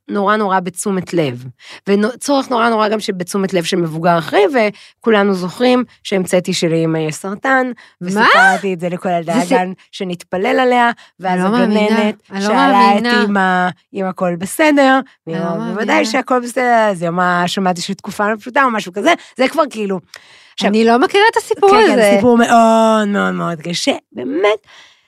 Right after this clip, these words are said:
Speaker 1: יכולת הפיקשן שלי <laughs> והמצאת סיפורים כדי, אה, לייצר תשומת לב, זה רק מזכיר את כיתה, אה, כשהתחלנו בני עקיבא, כיתה ז' או משהו שאני לא זוכרת מה היה, המצאתי אסתמה,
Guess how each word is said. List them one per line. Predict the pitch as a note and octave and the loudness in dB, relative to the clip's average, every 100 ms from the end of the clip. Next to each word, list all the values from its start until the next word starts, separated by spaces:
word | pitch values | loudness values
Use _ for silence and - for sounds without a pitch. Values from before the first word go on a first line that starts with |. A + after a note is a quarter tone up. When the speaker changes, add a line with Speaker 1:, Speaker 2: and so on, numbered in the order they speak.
| _ _ - | _ _ -8
Speaker 1:
יכולת | B3 - G4+ D#5 - A#3 | -6 -2 0 0 0 0
הפיקשן | G#3+ G3+ - - G4 - D#4+ D4 | 0 -2 -2 0 0 -2 -4 -2
שלי | B3 G#3 - - - - - | 0 0 -2 -8 -14 -16 -2
<laughs> | A#3+ A#3+ A3 - - - - | 2 4 2 -4 -18 -20 -8
והמצאת | G#3+ G#3+ G#3 - A#3 - D4 - | -6 -6 -6 -4 -4 -2 -4 -4
סיפורים | D#4 B3+ A3 G#3+ A#3+ A#3+ G#3+ | -8 -6 -4 -2 0 -2 -2
כדי, | A3+ F#3 F#3+ F#3+ F#3+ | -2 0 2 4 4
אה, | F#3 | 4
לייצר | F#3 F3+ F3+ - G3+ | 2 0 -2 -4 -6
תשומת | F#3+ G3+ A#3+ | -4 -6 0
לב, | G#3+ - - _ | -2 -2 -14 _
זה | - F#3 F3+ | -10 -4 -4
רק | G3 | -2
מזכיר | G#3+ G#3+ G#3 F4 C#4+ | -4 -4 -2 0 0
את | G3+ | -2
כיתה, | - E3+ - F3+ E3+ D#3+ _ _ | -8 -6 0 0 0 -4 _ _
אה, | - D#3 | -10 -8
כשהתחלנו | - F3 E3 - F3+ F3+ | -4 -4 -4 -4 -4 -2
בני | F#3+ | -2
עקיבא, | F#3 - C#4 A#3 | -2 -2 -2 -2
כיתה | - E3 F3 E3 | -4 -10 -8 -6
ז' | F3 | -4
או | A3 B3 A#3+ | 0 0 0
משהו | G#3+ G3+ G3 | -2 -4 -6
שאני | - F#3 G3 | -4 -2 -2
לא | G3 | -2
זוכרת | G3+ G#3+ G3 G3 | -2 -2 -4 -2
מה | G3 | -4
היה, | F#3 F#3+ A3 A3 A3 G#3+ _ _ _ | -4 -4 -2 -2 -4 -8 _ _ _
המצאתי | E3 E3+ F3+ F3 - - | -8 -6 -4 -4 -4 -4
אסתמה, | G#3 A3+ - - A3+ A3 | -4 -4 -6 -4 -2 -2